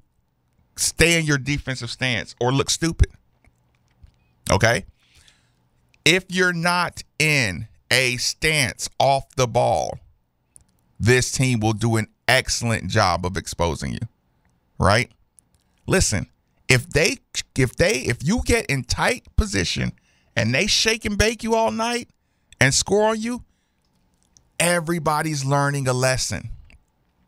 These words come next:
But here's the thing. Trapping, pressing, you know, doing those things, it kind of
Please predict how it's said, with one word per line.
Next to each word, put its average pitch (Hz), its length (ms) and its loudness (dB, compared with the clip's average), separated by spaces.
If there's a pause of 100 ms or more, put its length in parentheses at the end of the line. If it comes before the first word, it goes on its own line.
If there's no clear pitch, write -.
(400)
But 131 120 4
here's 143 200 2
the - 40 -8
thing. 165 340 -4 (840)
Trapping, 180 800 2 (340)
pressing, 180 760 2 (560)
you 143 120 4
know, 139 180 4
doing 151 200 -2
those 160 160 0
things, 170 280 -2
it 151 120 -4
kind 185 220 -2
of 160 100 -2